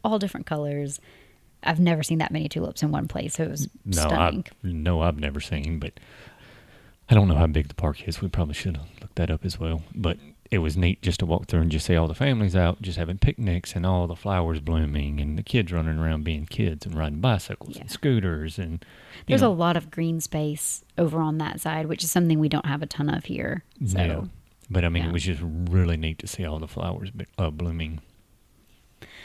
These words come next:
Speaker 1: Okay, now, the next thing we had talked about that we were looking forward to, specifically me, was the cats.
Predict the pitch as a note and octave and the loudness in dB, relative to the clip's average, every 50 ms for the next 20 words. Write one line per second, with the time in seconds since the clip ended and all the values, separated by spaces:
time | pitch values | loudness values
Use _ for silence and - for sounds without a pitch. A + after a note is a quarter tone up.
0 | - - - - - F3+ D3+ E3+ D#3 D#3 D3+ D3+ D3+ - - F3 F3 E3+ E3+ - | -20 -20 -20 -12 -10 -6 -4 -2 -2 -2 -2 -2 -4 -4 -4 -2 0 0 0 0
1 | - - - F#3 F3 E3 D#3+ D#3 D#3 - - - D3+ - - E3 D#3 C#3+ C#3+ - | -2 0 2 2 4 4 2 0 -2 -4 -6 -8 -8 -8 -6 -6 -4 -4 -4 -4
2 | - - - - - G3+ E3 D#3+ D3+ D3 D3+ D3+ - D3+ D3 - D#3+ D#3 D3+ D3 | -6 -8 -10 -8 -6 -6 -6 -4 -4 -4 -4 -2 -2 -2 -2 0 0 0 0 0
3 | - - - D3+ D3+ D#3 - _ _ - - _ _ _ - - - E3 D3 - | -2 -4 -6 -6 -6 -6 -8 _ _ -20 -20 _ _ _ -12 -8 -6 -6 -4 -4
4 | D3+ C#3+ D#3 - E3 D#3+ D#3 D3 C#3+ D3+ D#3 - _ _ - F#3 C#3+ D3+ - - | -4 -4 -2 0 0 0 2 0 0 -2 -4 -8 _ _ -6 -6 -6 -6 -6 -12
5 | _ _ - - - - - D#3+ - _ - - - | _ _ -8 -8 -8 -6 -8 -10 -12 _ -20 -20 -20